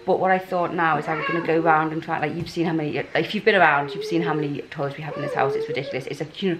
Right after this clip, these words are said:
accumulation over, of many, many years of, like, my mum used to be a childminder, and then I was a childminder, and obviously having Stephen. Um, there's a lot of toys. It's something that I really need to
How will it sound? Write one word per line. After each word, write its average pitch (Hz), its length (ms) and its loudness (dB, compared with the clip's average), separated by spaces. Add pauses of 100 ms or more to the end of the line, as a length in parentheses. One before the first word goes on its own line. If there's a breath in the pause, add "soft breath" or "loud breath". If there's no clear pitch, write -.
accumulation 180 680 0
over, 165 200 0 (340 loud breath)
of 185 100 -2
many, 190 340 6
many 160 200 4
years 151 360 0
of, 156 120 -6
like, - 160 -6
my 143 120 -4
mum 147 300 -2
used 180 140 -4
to - 40 -10
be 175 80 -4
a 175 60 -2
childminder, 160 500 -2
and 147 80 -6
then 127 100 -2
I 180 140 6
was - 80 4
a 679 80 4
childminder, - 320 6
and 160 100 6
obviously - 280 -2 (120)
having 143 300 -6
Stephen. 190 440 0 (720 loud breath)
Um, 160 520 0
there's 170 100 -6
a 175 60 -6
lot 160 200 -2
of - 60 -6
toys. 147 320 0
It's - 140 -10
something 165 200 -4
that 143 100 -4
I 143 60 -2
really 143 280 -4
need 139 180 -6
to - 260 0